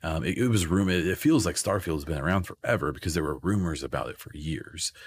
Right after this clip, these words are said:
And, and then they finally confirmed it last year, and,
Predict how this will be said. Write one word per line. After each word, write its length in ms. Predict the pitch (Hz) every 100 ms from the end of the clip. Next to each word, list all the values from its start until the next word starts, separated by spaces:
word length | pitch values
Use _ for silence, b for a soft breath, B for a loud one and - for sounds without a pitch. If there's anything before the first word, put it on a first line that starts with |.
| B -
And, 180 | 87
and 100 | 87
then 80 | 92
they 100 | 87
finally 320 | 78 85 80
confirmed 440 | 76 - - 78 67
it 100 | 67
last 340 | 73 71 -
year, 220 | 69 65
and, 180 | 65 65